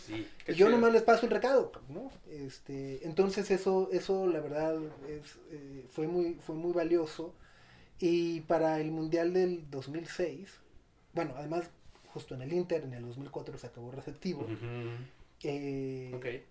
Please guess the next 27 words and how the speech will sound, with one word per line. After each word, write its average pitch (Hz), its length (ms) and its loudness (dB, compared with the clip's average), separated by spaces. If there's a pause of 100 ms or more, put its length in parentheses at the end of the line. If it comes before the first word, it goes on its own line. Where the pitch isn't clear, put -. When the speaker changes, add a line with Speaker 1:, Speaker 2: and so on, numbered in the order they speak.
(760)
Speaker 3:
y 170 80 0
yo 196 180 8
creo 220 140 2
que 220 80 2
esa 208 140 2
fue 190 200 2
como 196 220 0
una 180 280 2
época, 175 580 -2 (960)
hijo, - 160 -14
me 135 100 -6
siento 151 240 -6
ya 156 160 -2
muy 160 140 -4
viejito 135 260 -8
diciendo, 127 260 -12
"Yo 156 120 -12
creo - 140 -16
que - 60 -14
esa - 120 -14
fue - 160 -14
la 269 80 -8
mejor - 360 -2
época - 260 6
de 190 60 -2
mi 147 120 4
vida". 139 320 -2